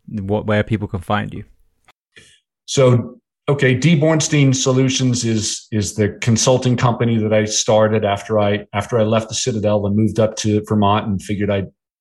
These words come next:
Speaker 2: probably need to make some money to put some food on the table. Um, but that company is, uh, basically operates at the intersection of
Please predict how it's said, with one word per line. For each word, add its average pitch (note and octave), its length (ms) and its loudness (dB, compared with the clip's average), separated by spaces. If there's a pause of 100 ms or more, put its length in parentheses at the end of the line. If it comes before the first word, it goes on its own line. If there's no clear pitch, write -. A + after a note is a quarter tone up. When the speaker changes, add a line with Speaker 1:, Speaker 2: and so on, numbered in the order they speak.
(120)
Speaker 2:
probably G#2 300 -2
need G#2 180 0
to G#2 100 -2
make G#2 240 -4
some G2 120 -4
money G#2+ 260 0
to F2+ 80 -6
put G2+ 180 -8
some G2 120 -8
food A#2+ 240 -4
on F#2+ 120 -4
the F#2 80 -6
table. G#2+ 540 -4 (500)
Um, A#2 600 2 (280)
but B2+ 140 0
that D3+ 180 2
company C3+ 680 2 (920)
is, A#2+ 520 2
uh, G#2+ 380 0 (240)
basically C3+ 520 2
operates B2 520 2
at A2 100 -4
the A2 220 -4
intersection C3 1000 0
of G2+ 220 0